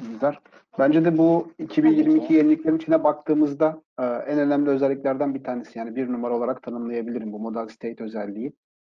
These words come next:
Speaker 1: E, çünkü kullanıcılardan da çok bu konuda belki bir talep gelmişti. Özellikle operasyon resimlerini hazırlayan, e, tasarımdan ziyade o operasyon resimlerini hazırlayan kişiler için bence önemli bir fayda.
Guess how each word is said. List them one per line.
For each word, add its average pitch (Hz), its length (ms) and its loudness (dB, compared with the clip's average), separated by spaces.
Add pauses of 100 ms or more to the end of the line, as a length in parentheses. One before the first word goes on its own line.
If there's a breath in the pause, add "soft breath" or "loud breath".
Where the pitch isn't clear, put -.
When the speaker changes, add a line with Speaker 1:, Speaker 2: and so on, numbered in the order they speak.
(360 soft breath)
Speaker 1:
E, 113 240 -6
çünkü 131 260 0
kullanıcılardan 131 600 2
da 120 60 2
çok - 280 -6
bu - 60 -20
konuda 113 320 -4
belki 110 260 -6
bir - 40 -20
talep 113 300 -12
gelmişti. 110 400 -8
Özellikle 143 400 -2
operasyon 139 600 0
resimlerini 139 520 2
hazırlayan, 131 760 0 (400)
e, 123 60 -4 (600)
tasarımdan 127 520 -2
ziyade 117 280 0
o 110 200 -6
operasyon 123 420 -8
resimlerini 127 400 -4
hazırlayan 123 360 -2
kişiler - 300 -6
için 127 240 -2
bence 120 200 0
önemli 127 260 4
bir 113 40 -4
fayda. 107 380 -2